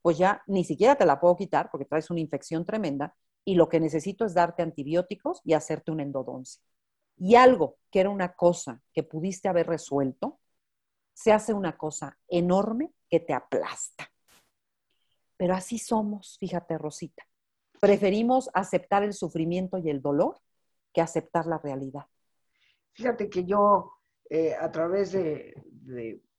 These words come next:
Speaker 2: pues, de lo que he aprendido y la vida me ha enseñado,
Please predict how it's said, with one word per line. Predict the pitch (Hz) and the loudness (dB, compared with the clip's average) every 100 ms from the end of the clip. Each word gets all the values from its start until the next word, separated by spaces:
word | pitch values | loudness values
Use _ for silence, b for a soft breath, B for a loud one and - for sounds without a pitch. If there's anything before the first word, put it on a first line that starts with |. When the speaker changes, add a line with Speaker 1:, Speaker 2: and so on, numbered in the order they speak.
| _ | _
Speaker 2:
pues, | 233 165 | -4 -2
de | 175 147 | -6 -8
lo | 131 151 | -10 -10
que | - | 0
he | 196 | 2
aprendido | 185 175 151 190 175 | 2 -4 -4 -2 0
y | 165 | 0
la | 156 | 0
vida | 175 175 | -2 -2
me | 165 | -4
ha | 170 | -6
enseñado, | 160 151 170 165 165 - | -6 -6 -4 -4 -6 -8